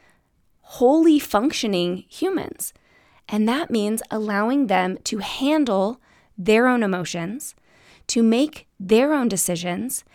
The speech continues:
and especially as they grow older, and my kids are in that transition phase of where they're now old enough developmentally to sit with the natural consequences of their choices. That doesn't always look like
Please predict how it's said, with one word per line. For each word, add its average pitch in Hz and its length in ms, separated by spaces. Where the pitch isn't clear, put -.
and 233 180
especially - 800
as 247 260
they 277 140
grow 208 420
older, 190 560
and 190 200
my 190 180
kids 240 300
are 180 160
in 196 160
that 208 180
transition 220 640
phase 170 400
of 202 180
where 220 200
they're 254 360
now 277 280
old 240 260
enough 214 260
developmentally 196 920
to 226 160
sit - 380
with 330 260
the 214 260
natural 233 720
consequences 190 840
of 190 220
their 175 180
choices. - 720
That 226 200
doesn't 247 560
always 214 400
look 202 280
like 196 320